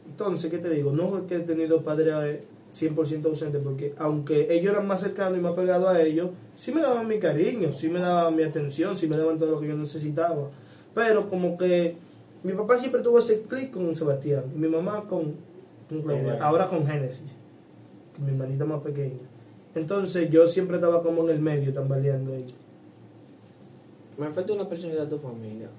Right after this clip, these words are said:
Speaker 2: Vamos a ver si tú sabes quién es.
Speaker 1: ¿Una personita?
Speaker 2: Sí, una persona.
Speaker 1: ¿Alaya?
Speaker 2: Mm-mm.
Speaker 1: Mi abuelo.
Speaker 2: Tu abuelo es el patrón.
Speaker 1: El patrón,
Speaker 2: El pa-,
Speaker 1: lo
Speaker 2: patrón.
Speaker 1: mejor
Speaker 2: Bueno,
Speaker 1: que hay.
Speaker 2: faltan dos. Faltan dos. Bueno, ya tú hablaste de tu papá,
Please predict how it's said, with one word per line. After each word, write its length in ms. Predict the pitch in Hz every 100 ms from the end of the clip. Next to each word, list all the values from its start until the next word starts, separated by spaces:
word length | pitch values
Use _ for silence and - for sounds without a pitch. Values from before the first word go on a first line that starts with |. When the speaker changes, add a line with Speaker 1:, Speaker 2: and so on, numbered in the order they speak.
| 127
Speaker 2:
Vamos 280 | 135 139 135
a 20 |
ver 80 | 135
si 120 | 123
tú 120 | - -
sabes 200 | 117 113
quién 120 | 117 113
es. 880 | - - - - - - - - 160
Speaker 1:
¿Una 100 | 165
personita? 460 | 185 190 202 139 - - - -
Speaker 2:
Sí, 60 | 110 113
una 100 | 120 127
persona. 360 | 117 - - 147
Speaker 1:
¿Alaya? 360 | 165 208 151
Speaker 2:
Mm-mm. 1600 | - - - - - - 117 110 - 113 - - - - - -
Speaker 1:
Mi 60 | 123
abuelo. 380 | 131 175 160 - -
Speaker 2:
Tu 80 | 120
abuelo 400 | 113 120 120 120
es 120 | 123
el 80 | 127
patrón. 460 | 117 123 117 139 170
Speaker 1:
El 140 | 180
patrón, 560 | 175 160 151 185 180 151
Speaker 2:
El 40 | 151
pa-, 80 |
Speaker 1:
lo 140 | 160 160
Speaker 2:
patrón. 120 | 160 165
Speaker 1:
mejor 300 | - 208 190
Speaker 2:
Bueno, 200 | 196 170
Speaker 1:
que 40 | 156
hay. 220 | 175 214
Speaker 2:
faltan 280 | 202 165 160
dos. 300 | 180 143 - - - -
Faltan 420 | 131 151 143 123
dos. 180 | 123 120 -
Bueno, 180 | 175 175
ya 100 | 165
tú 80 | 180
hablaste 220 | 180 175
de 60 | 160
tu 100 | 147
papá, 420 | 131 156 147 -